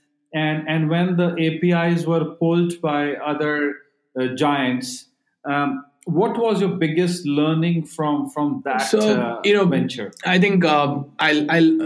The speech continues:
Speaker 2: most of what I learned in my initial years was, uh, all thanks to my work on Crowdfire. I learned how to, you know, scale up product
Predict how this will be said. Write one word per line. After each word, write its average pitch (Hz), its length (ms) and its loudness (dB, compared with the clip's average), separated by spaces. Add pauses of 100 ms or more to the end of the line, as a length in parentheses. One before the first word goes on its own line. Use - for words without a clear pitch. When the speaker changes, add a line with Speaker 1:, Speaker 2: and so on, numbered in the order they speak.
(240)
Speaker 2:
most 165 340 4
of 175 80 4
what 151 140 2
I 147 80 4
learned 127 440 4
in 131 180 2
my 123 180 2
initial 123 500 0
years 120 300 0
was, 120 420 0
uh, 127 60 2
all 117 280 0
thanks 117 340 -2
to 117 420 0
my 113 140 -2
work 113 260 -2
on 117 160 -2
Crowdfire. 110 680 -2 (120)
I 113 160 -2
learned 117 200 0
how 113 140 0
to, 117 380 0
you 117 80 -6
know, 113 160 -4
scale 117 400 0
up 117 180 -6
product 113 480 0